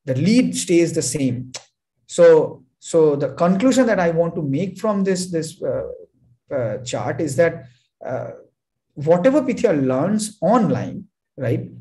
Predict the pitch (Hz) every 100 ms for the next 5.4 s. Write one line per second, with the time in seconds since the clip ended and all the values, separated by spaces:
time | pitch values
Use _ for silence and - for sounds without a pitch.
0 | - 139 175 180 185 175 160 151 - 180
1 | 170 175 160 147 - 156 147 147 143 135
2 | 120 120 156 123 120 - _ _ _ _
3 | _ - 190 208 180 - - 262 269 277
4 | 247 - - _ _ - 143 175 208 190
5 | 175 175 175 -